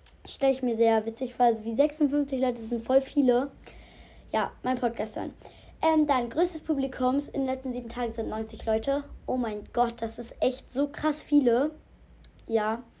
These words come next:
Wiedergaben pro Folge sind neunzehn. Das kommt, weil ich ja auch oft, ähm, hier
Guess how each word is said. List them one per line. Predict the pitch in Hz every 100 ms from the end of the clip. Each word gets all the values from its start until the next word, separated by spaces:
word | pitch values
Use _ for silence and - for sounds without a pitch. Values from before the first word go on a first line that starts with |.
| - - - -
Wiedergaben | 294 302 294 277 262
pro | 254
Folge | 233 269 285 254 285 277 285 - -
sind | 226 233 226 -
neunzehn. | - 226 262 277 - 285
Das | 247 -
kommt, | 254 247
weil | 240 233
ich | 233 - -
ja | 220 208
auch | 220
oft, | 247 233 - - -
ähm, | 233 226 214 208 - - _
hier | - 233 214 202